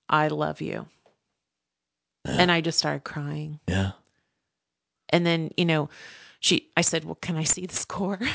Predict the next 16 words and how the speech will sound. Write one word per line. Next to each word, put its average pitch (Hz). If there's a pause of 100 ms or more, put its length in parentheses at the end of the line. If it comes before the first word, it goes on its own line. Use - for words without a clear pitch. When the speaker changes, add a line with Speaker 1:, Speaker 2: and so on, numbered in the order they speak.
(120)
Speaker 1:
<laughs> -
I 233
know 226
you 190
love 180
me." 160 (640)
Um, 156 (760)
man, 185
she -
did 147
it. - (320)
She 202
Speaker 2:
Yeah. 180
Speaker 1:
made 165
it. - (680)
And, 170